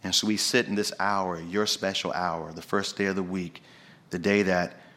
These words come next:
the church celebrates your resurrection and your victory. We pray, Lord, that you would have your way with us in this hour, that you would take full advantage of it, Lord, that you would take away from our hearts and our minds the cares of this life, the burdens of this world,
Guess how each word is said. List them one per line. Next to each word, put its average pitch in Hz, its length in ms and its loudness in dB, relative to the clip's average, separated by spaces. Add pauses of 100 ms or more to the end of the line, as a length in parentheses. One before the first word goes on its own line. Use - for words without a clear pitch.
(200)
the - 100 -10
church - 300 2
celebrates 98 720 0
your 95 120 0
resurrection 92 580 0
and 87 80 2
your 87 100 0
victory. 85 460 -4 (1300)
We 104 120 0
pray, 110 300 6
Lord, 98 280 2
that 90 100 -4
you 107 120 0
would 98 120 0
have 107 240 4
your 98 120 0
way 98 220 2
with 90 160 -4
us 87 300 -2
in 90 160 -6
this 82 180 -6
hour, 82 400 -8 (420)
that 87 80 -10
you 107 100 2
would 107 100 2
take 92 160 0
full 107 260 2
advantage 92 380 2
of 87 160 0
it, 85 140 -8
Lord, 92 200 0
that 92 100 -4
you 107 120 0
would 107 140 -2
take 113 200 0
away 101 220 0
from 98 160 -4
our 82 80 -4
hearts 101 340 2
and 85 100 -6
our 85 60 -6
minds 104 400 2
the 87 80 -6
cares 110 500 -2
of 92 80 -4
this 95 220 -4
life, 92 380 0 (320)
the 95 80 0
burdens 104 460 2
of 101 120 -2
this 104 180 2
world, 92 540 -2